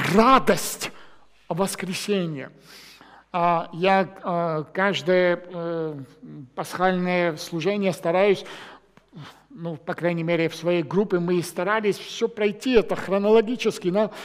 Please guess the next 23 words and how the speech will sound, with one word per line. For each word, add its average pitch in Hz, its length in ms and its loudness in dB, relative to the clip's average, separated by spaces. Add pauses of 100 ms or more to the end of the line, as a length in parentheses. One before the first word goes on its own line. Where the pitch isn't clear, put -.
(200)
нам 185 400 2
никогда 202 420 4
не 196 140 6
удавалось 190 560 6 (160)
всё - 400 6
пройти, 143 500 -4 (400)
потому 175 320 -2
что 170 160 -4
там 175 180 0
очень 180 260 -2
много 185 460 8
событий. 147 540 -6 (240)
Естественно, 196 640 4
сегодня 190 480 6
также 185 460 2 (200)
мы 202 200 8
не 202 100 6
пройдём. 196 480 4 (160)
Может 233 300 0
быть, 233 160 0
пройдём 208 280 2
какую-то 190 420 -2
часть, - 520 -2